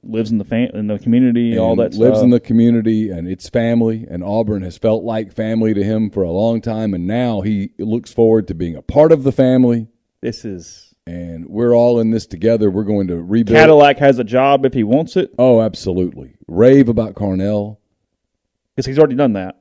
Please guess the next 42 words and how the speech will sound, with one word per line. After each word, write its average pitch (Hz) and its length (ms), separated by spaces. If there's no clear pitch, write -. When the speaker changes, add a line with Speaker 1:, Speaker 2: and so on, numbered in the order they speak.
Speaker 1:
That 127 160
was 123 120
his 120 160
first 131 420
Speaker 2:
I'd 123 100
Speaker 1:
statement. 120 280
Speaker 2:
talk 113 260
about 107 280
how 104 560
when 95 320
he 113 120
was 107 180
the 98 100
coach 104 420
at, 78 180
at 90 220
Auburn, 117 480
and 92 340
I 104 60
mean 104 160
at, 98 160
at 98 140
Ole 117 160
Miss, 113 320
and 87 120
they 98 100
made 104 260
trips - 320
to 98 80
Auburn, 101 340
how 98 140
much 98 240
he 92 120
always 95 440
admired 95 680
the, 87 180
the 80 240
traditions 113 1040
and 82 460
the, 76 280
the 78 140
spirit 131 640